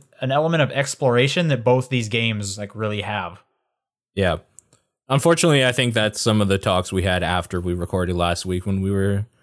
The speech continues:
Speaker 2: just chattering a little bit more about it. But that's one of the things I think I appreciate about this three D Mario more is I like that open feeling of, like, you get a moon and then you continue on in the same world. It doesn't kick you back to, like, a l-, lobby sort of system or something.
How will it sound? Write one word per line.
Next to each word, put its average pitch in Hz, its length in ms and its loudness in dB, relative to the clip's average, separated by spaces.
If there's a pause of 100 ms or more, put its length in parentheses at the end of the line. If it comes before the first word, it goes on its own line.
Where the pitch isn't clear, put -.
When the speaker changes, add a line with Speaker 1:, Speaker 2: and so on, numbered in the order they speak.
(200)
Speaker 2:
just - 280 -4 (120)
chattering 101 480 0
a 101 60 0
little 104 200 0
bit 98 220 -4
more 107 200 2
about 104 320 2
it. 107 200 0
But 101 240 2 (320)
that's 135 160 2
one 151 140 4
of 143 40 4
the 135 100 2
things 123 220 2
I 117 80 6
think 117 200 0
I 107 80 2
appreciate 104 480 0
about 101 240 0
this 98 180 -2
three 104 180 -2
D 104 100 0
Mario 95 400 2
more 92 480 0 (200)
is 101 120 -4
I 107 100 2
like 98 240 0
that 107 220 0
open 107 300 2
feeling 104 400 2
of, 95 140 0
like, 92 260 0 (320)
you 110 140 0
get 120 180 2
a 107 40 0
moon 104 440 2
and 104 140 2
then 101 100 2
you 101 100 0
continue 104 480 0
on 95 280 0
in 95 80 0
the 95 80 0
same 92 260 -2
world. 90 320 -2
It 90 60 0
doesn't 92 320 -2
kick - 240 -6
you 98 80 -4
back 90 320 -2
to, 104 80 -4
like, 92 300 0
a - 100 -2
l-, 90 220 -6 (480)
lobby 98 440 0
sort 104 280 -2
of 104 140 -6
system 107 420 -2
or 107 80 -2
something. 113 460 -4